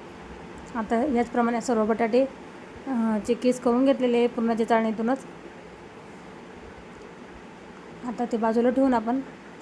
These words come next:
साबुदाणा मोजून घेणार आहे. साबुदाणा मोजून घेतले का पाण्याचे प्रमाण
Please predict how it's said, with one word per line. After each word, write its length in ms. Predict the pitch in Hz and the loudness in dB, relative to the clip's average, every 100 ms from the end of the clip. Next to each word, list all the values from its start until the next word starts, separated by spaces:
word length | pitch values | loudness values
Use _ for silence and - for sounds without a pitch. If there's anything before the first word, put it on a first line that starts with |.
| - | -2
साबुदाणा 340 | 208 196 220 | -2 2 2
मोजून 320 | 233 240 269 | 4 4 4
घेणार 260 | 262 240 226 | 6 4 4
आहे. 160 | 220 240 - - - - - - - | 0 -4 -10 -18 -18 -16 -16 -16 -8
साबुदाणा 300 | 240 196 226 | -6 0 2
मोजून 260 | 226 240 247 | 2 4 6
घेतले 300 | 269 262 233 | 4 4 0
का 100 | 226 | 0
पाण्याचे 340 | 208 226 226 | 2 2 2
प्रमाण 320 | 233 233 233 | 0 2 2